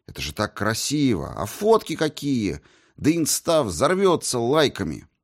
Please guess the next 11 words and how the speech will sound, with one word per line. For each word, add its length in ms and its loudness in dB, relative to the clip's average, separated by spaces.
Сама 440 -2
Настя 480 0
тоже 400 0
увлеклась 640 0
верховой 520 -4
ездой. 680 -6
И, 120 -4
к 100 -2
ее 180 4
удивлению, 760 0
Юля. 540 -6